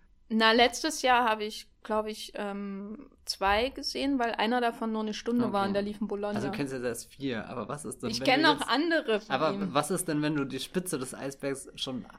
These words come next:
Speaker 2: oder nein, das Beste schon gesehen
Speaker 1: Nein.
Speaker 2: hast und jetzt macht er nur noch Mist? Also was ist denn, wenn jetzt dein Las Vegas
Speaker 1: Nein.
Speaker 2: kommt? Was machst du dann?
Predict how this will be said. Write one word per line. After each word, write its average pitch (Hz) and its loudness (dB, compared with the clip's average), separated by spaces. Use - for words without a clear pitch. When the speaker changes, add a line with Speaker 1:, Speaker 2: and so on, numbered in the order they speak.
Speaker 2:
oder 139 4
nein, 135 2
das - -2
Beste 156 0
schon 135 -4
gesehen 120 4
Speaker 1:
Nein. 214 10
Speaker 2:
hast 208 2
und 131 2
jetzt 156 2
macht 143 -6
er 127 0
nur 123 0
noch 113 -6
Mist? 180 -2
Also 117 -6
was 147 0
ist - -10
denn, 135 -2
wenn 131 -4
jetzt 127 -6
dein 120 -2
Las 120 -6
Vegas 139 -2
Speaker 1:
Nein. 214 -2
Speaker 2:
kommt? - -4
Was 131 -6
machst - -8
du 147 4
dann? 127 -6